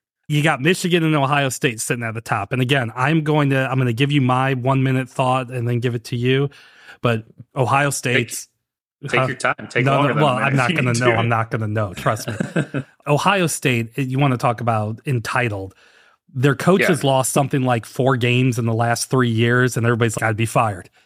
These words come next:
Speaker 2: No,
Speaker 1: But
Speaker 2: it's 'cause two of them are against Michigan.
Speaker 1: Yes, it is. And there's no
Speaker 2: <laughs>
Speaker 1: national titles in there.
Speaker 2: Mm.
Speaker 1: But he's got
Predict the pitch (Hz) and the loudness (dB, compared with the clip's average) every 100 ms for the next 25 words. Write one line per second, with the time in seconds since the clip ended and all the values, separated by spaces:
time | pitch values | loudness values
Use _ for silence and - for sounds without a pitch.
0 | _ _ _ - 123 113 104 - 107 - | _ _ _ -6 0 0 0 -4 -4 -2
1 | 117 120 123 127 131 131 143 - 143 110 | -2 0 2 2 0 -2 -4 -6 -4 0
2 | 117 - 151 139 160 110 131 135 139 147 | 0 0 -2 0 0 0 2 4 4 4
3 | 143 151 147 160 - 170 - 190 156 110 | 2 4 2 0 0 -2 2 0 0 -4
4 | 107 98 95 110 _ _ - _ - 135 | -6 -12 -14 -20 _ _ -20 _ -2 0
5 | 127 120 - 131 127 120 | 2 0 0 2 0 -2